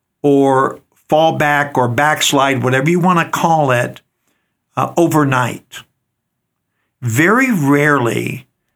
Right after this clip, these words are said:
do people revert back to a negative behavior or substance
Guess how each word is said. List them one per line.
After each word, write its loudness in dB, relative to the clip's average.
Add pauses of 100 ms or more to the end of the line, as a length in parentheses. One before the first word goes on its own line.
(180)
do 0
people 0
revert 0
back -2
to 2
a 0
negative 0
behavior 0 (300)
or 2
substance 0